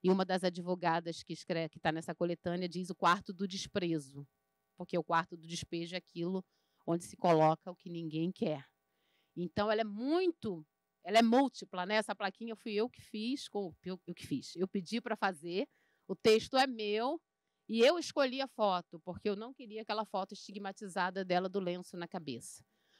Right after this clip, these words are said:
Uma foto que muitas vezes a gente vê, inclusive, em livros que querem exaltá-la. Nada contra o lenço. Já tive até uma questão com uma aluna lá no, numa roda de conversa que eu fui na uf, que ela falou assim, "Eu não vejo dessa forma o lenço." Eu falei, "Tudo bem, você não vê, mas eu vejo."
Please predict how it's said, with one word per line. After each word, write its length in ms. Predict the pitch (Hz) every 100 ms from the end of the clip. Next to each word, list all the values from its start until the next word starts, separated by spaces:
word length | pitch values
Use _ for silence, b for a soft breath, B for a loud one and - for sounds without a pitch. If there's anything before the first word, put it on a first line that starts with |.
| -
Uma 200 | 208 208
foto 340 | 247 254 254
que 80 | 254
muitas 380 | 262 330 320 226
vezes 280 | 247 277 254
a 80 |
gente 240 | 240 247 240
vê, 140 | 208
inclusive, 580 | 262 320 262 208 302 311
em 60 | 294
livros 500 | 247 269 269 302 -
que 140 | 285
querem 560 | - 247 262 302 320 - _ _ _ _ 254
exaltá-la. 840 | 277 311 320 254 240 208 170 160 - _ _ _ _ _ _ _
Nada 400 | 214 320 330 349
contra 460 | - 285 339 330 311
o 80 | 302
lenço. 420 | 247 220 202 185
Já 140 | 190
tive 220 | - 214
até 180 | 214 247
uma 360 | 302 302 294 294
questão 400 | 247 214 220 220
com 100 | 233
uma 120 | 214
aluna 380 | 202 202 208 196
lá 180 | 190 190
no, 340 | 190 175 170 _ _ _ _
numa 680 | 175 185 180 180 170 175 165
roda 320 | - 196 175
de 80 | -
conversa 420 | 196 185 180 196
que 60 | 190
eu 40 |
fui 140 | -
na 100 | 196
uf, 300 | 180 208 -
que 80 | 220
ela 140 | 214 220
falou 140 | 214
assim, 120 | 240
"Eu 80 | 349
não 140 | 466
vejo 340 | 311 240 214 208
dessa 260 | 185 -
forma 360 | 185 185 180 190
o 20 |
lenço." 240 | 165 160 202
Eu 60 |
falei, 240 | - 233 -
"Tudo 240 | 175 254
bem, 180 | 294 196
você 220 | 160 170
não 100 | 196
vê, 140 | 175
mas 160 | 185 185
eu 80 | 233
vejo." 420 | 269 180 160